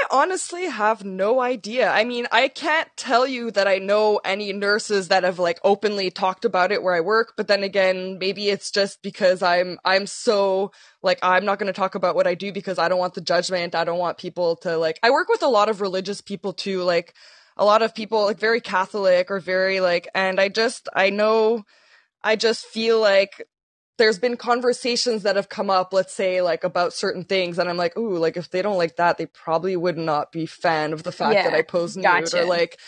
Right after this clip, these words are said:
Speaker 1: so I just sorta don't talk about it. <laughs>
Speaker 2: Yeah, that's probably for the best, unfortunately.
Speaker 1: Yeah. <laughs>
Speaker 2: For our listeners, would you mind kind of going a little bit into the history of how you started modeling and how it's led you to where you are now?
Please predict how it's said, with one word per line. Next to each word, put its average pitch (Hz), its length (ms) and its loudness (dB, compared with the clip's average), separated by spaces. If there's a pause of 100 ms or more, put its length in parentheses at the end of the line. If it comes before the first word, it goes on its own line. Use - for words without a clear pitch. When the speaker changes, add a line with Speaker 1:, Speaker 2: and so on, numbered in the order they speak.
(140)
Speaker 1:
so - 140 2
I 277 120 6
just 294 220 -2
sorta 294 240 0
don't 196 340 0
talk 170 260 -2
about 170 280 -2
it. - 280 -6
<laughs> 339 1300 0 (480)
Speaker 2:
Yeah, 294 400 2
that's 320 200 0
probably 240 480 2
for 233 120 -4
the 220 100 0
best, 202 360 0
unfortunately. 208 720 -4
Speaker 1:
Yeah. 175 160 4
<laughs> 285 840 2 (500)
Speaker 2:
For 359 140 2
our 302 160 4
listeners, 277 500 2
would 262 160 -6
you 285 80 -2
mind 254 300 -2
kind 262 160 -6
of 233 240 -2 (380)
going 285 240 4
a 262 60 2
little 269 200 2
bit 240 160 4
into 247 220 -2
the 220 100 -2
history 254 480 -2
of 240 80 0
how 220 100 -4
you 220 120 -4
started 226 500 0
modeling 233 720 -2
and 208 420 -2
how 214 200 -2
it's 196 160 -6
led 202 300 -2
you 220 280 -8
to 208 300 -2
where 202 160 -2
you 208 120 0
are 202 140 2
now? 202 340 -4